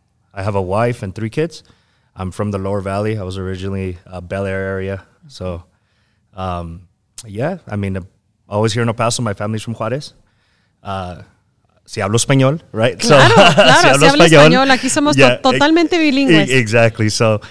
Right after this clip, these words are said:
Speaker 1: um, I, I really love what I do. I tell people here that in order to excel in this job, and I have a lot of people that ask me, you know, "How have you done it for so long?" You really have to love what you do. Um,
Speaker 2: Mm-hmm.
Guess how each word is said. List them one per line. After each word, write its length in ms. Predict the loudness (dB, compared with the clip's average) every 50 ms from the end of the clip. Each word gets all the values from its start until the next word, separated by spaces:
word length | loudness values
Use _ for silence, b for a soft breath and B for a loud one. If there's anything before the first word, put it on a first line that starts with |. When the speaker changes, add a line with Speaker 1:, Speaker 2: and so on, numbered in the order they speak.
| B B B B B _
Speaker 1:
um, 560 | -2 0 2 2 2 0 0 -4 -8 -10 -12 -18 _ _ _ _ _ _ _ _
I, 120 | -4 -4 0
I 80 | 0 0
really 260 | 2 2 2 0 0
love 220 | 0 0 0 0
what 140 | 0 0 0
I 80 | 0 -2
do. 300 | -2 -4 -4 -4 -4 -6
I 100 | -10 -12
tell 200 | -10 -8 -8 -8
people 320 | -6 -8 -10 -8 -6 -8 -6
here 320 | -6 -4 -4 -4 -4 -4
that 320 | -4 -6 -6 -6 -10 -12 _ _ _ _
in 140 | -10 -4 -2
order 220 | -2 0 0 0 0
to 60 | 0
excel 360 | -2 -4 -4 -6 -4 -4 -2
in 80 | -2 -2
this 140 | -4 -6 -6
job, 260 | -4 -4 -4 -4 -4
and 80 | -4 -6
I 40 | -6
have 120 | -6 -4
a 40 | -4
lot 120 | -4 -6
of 60 | -6 -8
people 180 | -10 -10 -8 -8
that 60 | -6
ask 180 | -6 -8 -8 -8
me, 80 | -10
you 80 | -10 -8
know, 120 | -10 -10
"How 220 | -8 -8 -8 -6 -6
have 120 | -8 -8
you 80 | -8 -8
done 180 | -8 -6 -8
it 80 | -8 -8
for 100 | -10 -10
so 180 | -10 -10 -10 -8
long?" 260 | -6 -6 -6 -8 -8 -12 _ _ _ _ _ _ _
You 100 | -4 0
really 200 | 0 2 2 2
have 140 | 0 -2 -4
to 80 | -4 -6
love 160 | -6 -6 -6
what 140 | -6 -10 -12
you 60 | -12
do. 180 | -12 -12 -12 -14 _ _ _ _ -20 -20 -16
Um, 200 | -14 -12 -12 -12
Speaker 2:
Mm-hmm. 60 | -14